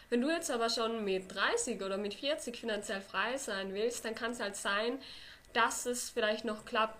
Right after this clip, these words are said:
wird, eben, weil du ja noch eine relativ lange Lebenszeit höchstwahrscheinlich und hoffentlich vor dir hast. Und deswegen, ja, muss man sich die Frage stellen, ob das dann nicht vielleicht sogar zu viel ist, was man da eben jeden Monat entnimmt.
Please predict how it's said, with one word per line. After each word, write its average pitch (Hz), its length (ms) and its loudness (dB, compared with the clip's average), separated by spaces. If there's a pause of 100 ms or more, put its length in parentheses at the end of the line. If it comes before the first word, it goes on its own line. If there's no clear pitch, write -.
wird, 180 580 -4
eben, 160 460 -6
weil 202 240 0
du 220 80 -4
ja 190 180 2
noch 190 240 0
eine 180 640 0
relativ 233 400 0
lange 202 340 2
Lebenszeit 185 640 -2 (100)
höchstwahrscheinlich 202 720 -2
und 190 140 -6
hoffentlich 214 420 -4 (340)
vor 196 220 2
dir 175 240 -2
hast. - 300 -4
Und 196 160 -4
deswegen, 233 720 2
ja, 160 240 -2
muss 233 180 -4
man 262 140 0
sich 240 100 -4
die 233 100 -6
Frage 202 320 0
stellen, 202 360 -4 (460)
ob 262 200 2
das 254 180 2
dann 220 160 2
nicht 226 140 2
vielleicht 202 360 0
sogar 196 280 0
zu 190 120 -6
viel 285 280 0
ist, - 320 -4
was 185 140 -6
man 180 140 -2
da 170 120 -2
eben 175 420 -4 (340)
jeden 196 300 2
Monat 170 460 -2
entnimmt. 175 440 -6